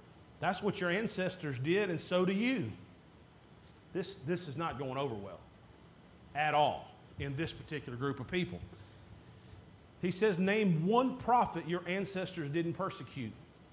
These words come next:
They even killed the ones who predicted the coming of the righteous one, the Messiah, whom you betrayed and murdered." So at this particular point, now it becomes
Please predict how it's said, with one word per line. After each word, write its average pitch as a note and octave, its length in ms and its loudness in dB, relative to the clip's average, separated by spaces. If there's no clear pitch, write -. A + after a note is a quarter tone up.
They E3 140 -2
even F#3 280 0
killed G#3 320 0
the E3+ 60 0
ones F#3+ 340 0
who G3+ 100 0
predicted F#3+ 560 -4
the C#3 80 -2
coming D3 360 -4
of C#3+ 100 -4
the C#3 80 -2
righteous C#3 460 -4
one, D#3 140 -2
the D#3 60 -2
Messiah, D3 580 -2
whom E3 180 2
you F#3+ 140 2
betrayed D#3 720 0
and C#3 200 -2
murdered." B2+ 380 0
So F3 100 -2
at E3 80 0
this A3 160 2
particular G3 480 -2
point, D#3+ 460 0
now F3 300 2
it C#3+ 100 -6
becomes E3+ 420 0